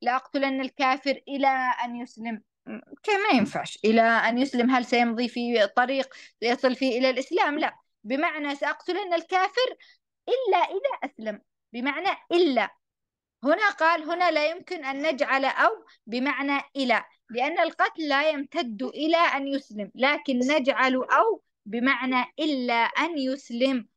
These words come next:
وعلى هذا فإن أو تنصب الفعل المضارع، وهي تأتي على وجهين، الأول أن تكون بمعنى إلى،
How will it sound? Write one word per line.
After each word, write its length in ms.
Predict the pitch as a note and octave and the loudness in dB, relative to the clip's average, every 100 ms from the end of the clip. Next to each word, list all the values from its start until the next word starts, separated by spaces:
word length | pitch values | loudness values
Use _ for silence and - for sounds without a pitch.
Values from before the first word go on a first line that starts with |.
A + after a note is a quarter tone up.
| _ | _
وعلى 280 | - A3+ C4 | -2 0 2
هذا 520 | C4+ C#4+ D4+ C#4+ D4 F#4+ - _ _ | 2 2 0 0 -2 -4 -6 _ _
فإن 360 | C4 C#4+ C#4+ C4+ | -4 -2 0 2
أو 420 | A#3+ D4+ G#4 - _ _ | 2 2 0 -8 _ _
تنصب 440 | D4 D#4+ - B3+ | -2 -2 -6 -4
الفعل 380 | B3 A#3+ D#4+ C#4+ | -2 -2 0 2
المضارع، 640 | C4 B3+ B3+ C#4 D4+ G4+ | 0 0 2 2 2 0
وهي 260 | C4 C4+ B3+ | -2 -2 -2
تأتي 380 | B3+ D#4+ F#4 F4+ | -4 -4 -2 0
على 260 | F4+ F4 | 4 4
وجهين، 440 | E4+ C#4+ A3+ A#3 G#3 _ A#3 | 4 2 0 -6 -8 _ -4
الأول 560 | B3+ D4 D4+ E4+ F4+ | 2 4 4 2 2
أن 180 | C4+ C4 | -2 -2
تكون 360 | C#4 - F4 C#4+ | -2 -4 -6 -4
بمعنى 380 | D4 D#4 E4 F#4+ - E4 | -2 0 0 0 0 -2
إلى، 200 | C4+ | 0